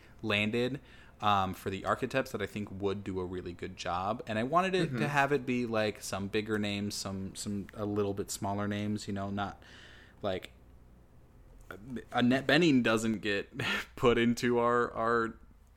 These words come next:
Speaker 1: pitches enough, but people like Jake Gyllenhaal and Armie Hammer probably show up a lot. <laughs>
Speaker 2: Yeah.
Speaker 1: So,
Speaker 2: That's awesome.
Speaker 1: yeah.
Speaker 2: I really like that. I would actually one hundred percent see that.
Speaker 1: Right?
Speaker 2: 'Cause that sounds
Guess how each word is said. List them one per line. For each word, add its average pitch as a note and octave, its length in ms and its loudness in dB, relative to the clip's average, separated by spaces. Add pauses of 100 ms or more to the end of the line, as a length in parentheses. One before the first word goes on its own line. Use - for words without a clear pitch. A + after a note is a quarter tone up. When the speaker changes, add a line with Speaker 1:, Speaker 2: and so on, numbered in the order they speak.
Speaker 1:
pitches A#2+ 480 2
enough, B2+ 440 4 (100)
but A#2+ 360 4
people A#2 300 2
like A#2 360 0
Jake A2+ 260 0
Gyllenhaal A2+ 680 4 (580)
and A#2 140 4
Armie B2 240 8
Hammer C3 320 8
probably A#2+ 300 6
show B2 280 8
up C3+ 120 4
a E3 40 8
lot. G3+ 440 6
<laughs> - 40 -2 (1300)
Speaker 2:
Yeah. - 200 -12 (680)
Speaker 1:
So, G#2 380 0
Speaker 2:
That's G#3 160 8
awesome. C4+ 240 4
Speaker 1:
yeah. - 60 4
Speaker 2:
I D#3+ 40 10
really A#3 260 8
like F#3+ 180 4
that. G2 100 4
I F#3+ 80 10
would - 120 8
actually D#3 420 4 (140)
one D#3+ 180 4
hundred F#3+ 420 0
percent C#3 300 2
see B2+ 120 0
that. - 120 -4
Speaker 1:
Right? E4 260 8 (440)
Speaker 2:
'Cause D#3+ 120 0
that F#3 120 10
sounds G#3+ 360 10